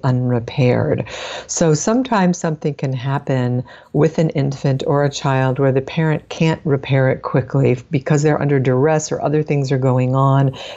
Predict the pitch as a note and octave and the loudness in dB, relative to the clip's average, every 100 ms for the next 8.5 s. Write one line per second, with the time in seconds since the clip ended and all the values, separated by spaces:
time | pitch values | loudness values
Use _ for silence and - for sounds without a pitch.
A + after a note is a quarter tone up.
0 | - D3+ C3+ E3 D3 D3 - D3 C3+ B2+ | 0 2 4 4 2 0 -2 -4 -2 -2
1 | A2+ C#3 C3 B2+ C3 - - - F#3 - | -2 -2 0 0 -4 -12 -8 -2 -2 0
2 | A3 G3+ F3+ E3 D3 D3+ D3 - - E3 | 0 4 2 2 2 0 -2 -8 -2 0
3 | E3 E3 - - C#3+ C#3+ C3+ - - C3 | 2 0 -2 -4 0 0 -2 -4 0 2
4 | B2+ B2+ B2+ - - - - - C3+ C3 | 4 2 0 -4 -14 -20 -10 0 2 2
5 | C3+ C#3+ C#3+ - C#3 C3 B2+ - - C3 | 2 0 0 -4 0 0 0 -2 -2 0
6 | C3 C#3+ D3+ D3+ C#3 C3+ - C#3 C3 A#2+ | 2 0 0 0 0 -2 -2 0 0 -2
7 | - - - C3 B2+ B2 B2+ B2+ B2+ D#3 | -8 -10 -2 0 0 0 0 0 0 2
8 | F3 - B2+ A#2+ A#2 | 2 2 0 2 -2